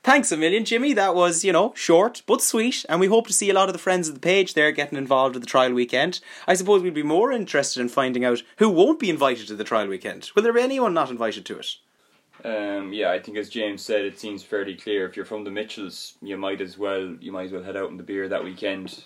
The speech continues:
Speaker 2: Um, there's not much point really in you going. Um, if you're a Ronaldson, a Mortimer, uh, a Reap, I would say probably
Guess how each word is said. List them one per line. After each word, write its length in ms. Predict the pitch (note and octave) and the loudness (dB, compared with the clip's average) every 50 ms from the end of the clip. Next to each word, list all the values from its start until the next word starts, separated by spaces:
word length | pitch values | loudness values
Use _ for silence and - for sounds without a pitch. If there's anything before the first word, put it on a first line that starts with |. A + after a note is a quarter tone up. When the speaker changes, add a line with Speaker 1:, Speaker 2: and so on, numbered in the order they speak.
| _ _ | _ _
Speaker 2:
Um, 220 | - F#2 F2+ F2+ F2+ | -12 -12 -10 -10 -12
there's 100 | - - | -10 -8
not 120 | G#2 F2+ | -8 -8
much 160 | G#2 G#2 - | -8 -10 -10
point 260 | - A2 G2+ E2+ D2+ - | -8 -8 -8 -8 -10 -8
really 240 | G2 G2+ F#2+ F#2+ | -8 -8 -8 -8
in 80 | F#2 F#2 | -10 -10
you 100 | F2+ E2+ | -12 -10
going. 360 | G2 G2 F#2+ F#2+ F#2+ F2+ F#2 _ _ _ _ _ _ _ _ _ - | -8 -8 -8 -8 -8 -10 -14 _ _ _ _ _ _ _ _ _ -14
Um, 340 | F#2 F#2 F#2 F#2 F2+ F2+ F2+ | -12 -10 -10 -10 -10 -12 -14
if 120 | - - | -14 -8
you're 160 | F#2+ F#2 F2 E2+ | -6 -4 -4 -2
a 20 | |
Ronaldson, 640 | G2 G#2 G#2+ G#2+ G#2+ G#2+ G#2 - - G#2+ G#2 G2+ F#2+ F2+ _ - | 0 0 -2 -2 -4 -8 -10 -8 -8 -8 -8 -8 -14 -18 _ -16
a 40 | F#2 | -14
Mortimer, 680 | F#2 F#2+ G2+ G2+ G2+ G2+ - G2+ G2+ G2 G2 G2 - _ _ _ _ _ _ _ - | -10 -6 -6 -6 -6 -6 -6 -6 -4 -4 -4 -6 -8 _ _ _ _ _ _ _ -8
uh, 360 | E2+ F2+ F2+ F2+ F2+ F2+ F2+ - - | -4 -4 -2 -2 -2 -4 -6 -8 -8
a 80 | F2+ | -10
Reap, 360 | F2+ F2 G2 G#2 A2+ A2+ A2+ - - _ _ _ _ _ _ _ _ _ _ _ _ _ _ _ _ _ - | -8 -6 -6 -8 -8 -10 -16 -18 -20 _ _ _ _ _ _ _ _ _ _ _ _ _ _ _ _ _ -12
I 80 | F2+ | -12
would 140 | F2 E2 E2 | -12 -12 -14
say 260 | - - F2+ D#2+ - | -14 -12 -10 -10 -10
probably 400 | - F#2+ F2 E2 E2+ E2+ D#2 - | -8 -8 -8 -8 -8 -14 -14 -16